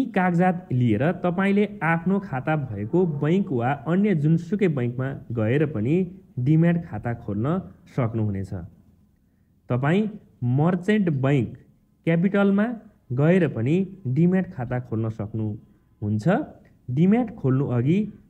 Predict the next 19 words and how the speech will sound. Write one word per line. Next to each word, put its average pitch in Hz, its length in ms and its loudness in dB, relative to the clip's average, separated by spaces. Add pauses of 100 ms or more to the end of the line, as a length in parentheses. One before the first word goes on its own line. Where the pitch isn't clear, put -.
(100)
तपाईँको 190 460 0 (100)
बैंक 131 240 -2
खातामा 110 420 -4 (420)
पैसा 156 320 2
भने 110 400 -2 (400)
हुनुपर्छ। 110 1040 -4 (1160)
दोस्रो, 165 480 4 (880)
ट्रेडिङ 180 440 6
खाता 127 400 -2
खोल्ने। 95 400 -4 (640)
दोस्रो 185 460 2
बजारमा 190 500 2
सेयर 185 340 -2
कारोबार 143 440 -2
गर्नका 120 360 -2
लागि 113 320 0 (380)
डिम्याट 185 540 2
पछि 139 240 0
तपाईँलाई 151 600 0